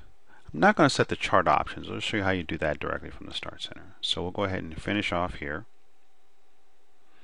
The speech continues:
And we can see we've got our, our change in color here. We can scroll to the next page. And now we can go ahead and set the graphic options from here.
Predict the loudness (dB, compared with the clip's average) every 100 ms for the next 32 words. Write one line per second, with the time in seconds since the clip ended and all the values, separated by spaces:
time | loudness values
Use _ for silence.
0 | -12 -12 -12 -12 -12 -14 -14 -12 -4 0
1 | 0 0 -2 0 0 0 0 2 6 6
2 | 4 4 4 2 -2 -10 -6 -6 -2 0
3 | 2 2 -2 -6 -2 4 6 6 4 4
4 | 2 4 4 2 0 -6 -4 -4 -4 -6
5 | -10 -10 -6 0 2 2 0 -2 -8 -10
6 | -12 -12 -12 -8 2 6 12 12 12 12
7 | 6 6 6 6 4 4 0 -2 -2 4
8 | 4 4 2 4 4 2 -6 -8 -6 -6
9 | -6 -8 -6 -4 -4 -4